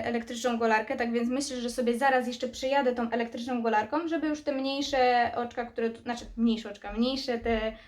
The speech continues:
kłaczki, które zostały, bo jeszcze gdzieniegdzie takie mniejsze kłaczki zostały, czy takie włoski, to żeby właśnie je tak ładnie wygolić i już to wyrównać. Ale tą pierwszą taką warstwę, no to chciałam zrobić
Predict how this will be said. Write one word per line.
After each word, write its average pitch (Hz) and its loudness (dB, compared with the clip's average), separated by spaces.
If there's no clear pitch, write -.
kłaczki, 269 6
które 233 -2
zostały, 226 0
bo 254 0
jeszcze 254 0
gdzieniegdzie 226 0
takie 226 -6
mniejsze 226 2
kłaczki 226 -6
zostały, 277 0
czy 247 -6
takie 233 2
włoski, 277 2
to 247 0
żeby 233 2
właśnie 233 0
je 233 6
tak 226 0
ładnie 233 4
wygolić 233 2
i 240 -4
już 226 -4
to 247 -2
wyrównać. 226 0
Ale 254 8
tą 262 -2
pierwszą 302 2
taką 254 0
warstwę, 269 0
no 254 0
to 240 4
chciałam 240 0
zrobić 233 -2